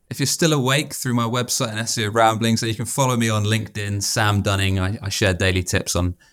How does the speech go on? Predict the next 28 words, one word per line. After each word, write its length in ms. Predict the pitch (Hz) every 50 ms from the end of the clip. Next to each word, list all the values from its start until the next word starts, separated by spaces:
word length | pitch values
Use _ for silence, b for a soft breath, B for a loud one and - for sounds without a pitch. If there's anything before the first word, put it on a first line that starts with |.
| b b b
S 220 | - 95 - -
E 100 | 95 92
O 140 | 92 92 90
and, 200 | 87 87 85 -
and 140 | 90 90 87
websites 460 | 90 87 85 - - 92 90 - -
for 60 | 87
B 140 | 82 90 87
two 100 | - -
B 100 | - -
companies. 720 | - - - 117 120 120 131 123 120 117 120 120 - - - b b b b b b b b b -
I 40 | 113
run 160 | - - -
a 60 | -
podcast 520 | - 156 147 143 147 151 139 131 135 -
a 40 | -
bit 120 | 101 120 104
like 120 | 107 104
this 180 | 117 117 - 123
one. 160 | 120 117 113 - _ _ _ _ _ _
So 160 | - - 107
we 60 | 101
share 220 | - - 110 98 -
actionable 580 | 107 107 - - - 92 92 98 95 90 90 - _ _ _ -
and 140 | 90 90 90
no 140 | 95 95
B 180 | 90 82 90 90
S 420 | 87 87 - - - - - -